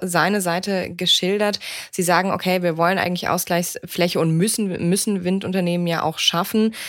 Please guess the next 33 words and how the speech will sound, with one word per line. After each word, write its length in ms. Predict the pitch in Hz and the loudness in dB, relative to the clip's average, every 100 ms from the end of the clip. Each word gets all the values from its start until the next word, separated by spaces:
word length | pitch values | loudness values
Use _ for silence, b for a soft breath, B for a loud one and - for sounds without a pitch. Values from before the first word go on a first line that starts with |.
| B - | B -4
Äh, 120 | 170 | -2
wir 140 | 170 | 2
wollen 180 | 165 175 | 2 2
woanders 460 | 160 175 190 185 165 | 2 2 0 0 0
wieder 180 | 165 | 0
Wald 260 | 156 151 - | 2 0 4
aufforsten. 800 | 135 214 - 190 185 185 - 190 B B B - | 4 4 0 -2 0 -2 -2 -2 B B B 0
Ähm, 460 | 190 190 190 185 - - | 2 4 2 0 -4 -8
wie, 680 | 185 180 170 190 240 262 - | -12 -8 -4 -2 0 0 -2
wie 400 | - 185 175 202 | -6 -10 -6 -4
sehr, 460 | 226 214 185 156 156 | -2 2 2 2 2
Sie 100 | 165 | 0
haben 80 | 170 | 0
eben 160 | 175 | -2
gesagt, 320 | 180 175 180 175 | -2 -2 0 -2
das 160 | - | 0
hält 320 | 185 185 190 - | 0 0 -2 -4
mehrere 500 | 175 185 214 196 160 | 0 2 2 2 0
Projekte 440 | - 143 - 147 | 0 -2 -2 2
auf, 200 | 139 147 | 4 4
solche, 400 | - 139 147 135 | 2 0 0 -2
solche 280 | 92 151 - | 0 -2 -4
Klagen, 500 | - - 156 170 160 | -6 0 2 2 2
solche 280 | 147 - 156 | -2 -6 -8
Themen. 460 | - 170 170 175 175 B B B | -2 0 2 0 -2 B B B
Jetzt 300 | 165 - - 170 | -4 -4 -8 -2
will 140 | 175 185 | 0 2
die 100 | 180 | 2
Bundesregierung 720 | 170 196 196 190 165 175 180 | 2 2 0 -2 0 0 2
aber 240 | - 175 | 2 2
eigentlich 480 | - 165 190 185 175 | 2 2 0 -2 0
ja 180 | 175 - | 0 2
auch 380 | 160 208 254 | 4 4 2